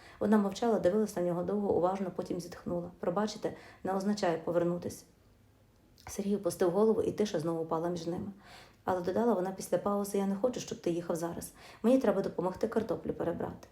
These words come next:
Він усміхнувся. "Буде зроблено", сказав. Вони стояли на подвір'ї поруч, мовчали кожен своїми думками,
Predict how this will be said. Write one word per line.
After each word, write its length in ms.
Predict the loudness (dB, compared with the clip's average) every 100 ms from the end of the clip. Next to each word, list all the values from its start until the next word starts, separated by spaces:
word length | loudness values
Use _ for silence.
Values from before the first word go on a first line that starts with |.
| -4
Він 160 | -2
усміхнувся. 600 | -2 -4 -4 -4 -6 -8 -16 0
"Буде 200 | 2 4
зроблено", 420 | 4 2 2 -4
сказав. 360 | -4 -4 -2 -4 -6 -20 _ _ -20 -20 -20 -20 -20 -20 2
Вони 140 | 4
стояли 300 | 4 8 8
на 100 | 8
подвір'ї 400 | 4 2 2 0
поруч, 380 | -2 -2 -2 -2
мовчали 400 | -2 0 2 2
кожен 220 | 2 0
своїми 320 | 0 -2 -2 0
думками, 440 | -4 -4 -6 -8